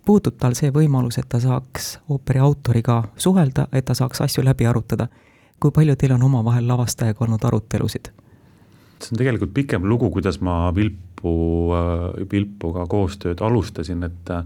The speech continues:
Speaker 2: et ma kohtusin Soomes ühe vanema põlvkonna heliloojaga Kalevi Ahoga, kellega ma rääkisin, äh, ooperite loomisest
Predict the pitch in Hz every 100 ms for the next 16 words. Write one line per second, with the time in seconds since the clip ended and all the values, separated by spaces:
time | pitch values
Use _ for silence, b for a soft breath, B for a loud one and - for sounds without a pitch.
0 | 87 B B B B - 82 - 85 85
1 | 95 - 87 85 101 101 98 85 80 -
2 | 87 82 87 95 87 85 95 87 82 82
3 | 82 95 85 82 82 87 98 92 87 95
4 | 117 98 85 85 85 - - - 87 85
5 | 85 85 92 85 87 80 82 85 87 85
6 | B B B B B - 92 87 87 82
7 | 82 - 80 80 80 82 85 - 78 90
8 | 117 123 117 92 - -